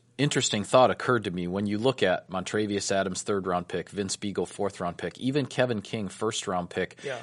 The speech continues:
Speaker 1: playing really only about half the season. He missed most of the off-season program because of the college schedule thing, which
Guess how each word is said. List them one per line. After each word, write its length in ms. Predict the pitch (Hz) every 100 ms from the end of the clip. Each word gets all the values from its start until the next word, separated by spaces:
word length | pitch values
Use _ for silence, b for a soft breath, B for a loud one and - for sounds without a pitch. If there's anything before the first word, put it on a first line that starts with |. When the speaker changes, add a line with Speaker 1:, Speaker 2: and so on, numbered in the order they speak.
| -
Speaker 1:
playing 300 | - 147 107
really 300 | 120 120 90
only 260 | 95 113
about 240 | 101 90 87
half 280 | - 101 -
the 80 |
season. 400 | 87 - 90 85
He 140 | 87 104
missed 360 | 98 110 -
most 320 | 92 101 113 104
of 80 |
the 100 | 92
off-season 460 | 92 92 - 92 87
program 360 | - 101 95 90
because 300 | 85 95 85
of 60 |
the 80 | 82
college 480 | - 101 95 90 80
schedule 500 | - 104 85 87 82
thing, 300 | - 82 85
which 260 | 85 -